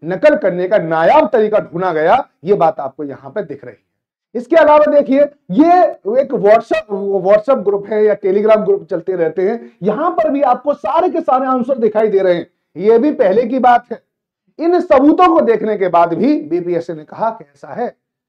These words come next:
कि अभी सबूत और उपलब्ध कराओ। हमने एक जांच एजेंसी गठित कर दी है, वो भी अभी इस पर क्या, अगर इन्वेस्टिगेशन चल रहा है,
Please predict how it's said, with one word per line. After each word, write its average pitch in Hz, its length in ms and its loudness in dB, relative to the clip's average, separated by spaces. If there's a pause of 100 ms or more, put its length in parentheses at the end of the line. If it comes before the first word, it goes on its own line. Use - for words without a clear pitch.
(220)
कि 170 140 -4
अभी 208 600 -6 (100)
सबूत 190 300 -4
और 196 280 0
उपलब्ध 165 360 -6
कराओ। 139 380 -6 (420)
हमने 190 280 -4
एक 202 180 -2
जांच 196 300 0
एजेंसी 180 540 -6
गठित 160 300 -8
कर 151 180 -4
दी 185 180 -4
है, 233 160 2 (240)
वो 185 220 4
भी 320 160 4
अभी 233 260 0
इस 214 80 -4
पर 226 140 -6
क्या, 294 200 2
अगर 269 140 4
इन्वेस्टिगेशन 233 760 -4
चल 175 200 -2
रहा 196 100 2
है, 269 140 -2